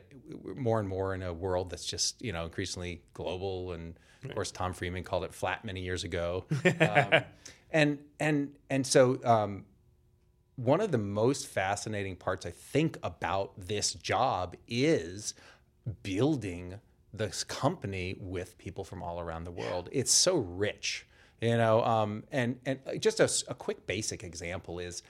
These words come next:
Speaker 1: you know, we use a, a, you know, a chat,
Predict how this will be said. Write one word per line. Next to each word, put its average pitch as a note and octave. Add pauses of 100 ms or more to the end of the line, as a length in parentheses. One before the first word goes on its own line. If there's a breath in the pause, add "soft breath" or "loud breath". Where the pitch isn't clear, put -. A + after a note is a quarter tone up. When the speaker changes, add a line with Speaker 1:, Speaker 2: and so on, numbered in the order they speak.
(340 soft breath)
Speaker 1:
you A#2+
know, A2
we A2+
use A2+
a, G#2+
a, D3+
you A#2+
know, G2+
a G2+
chat, F2+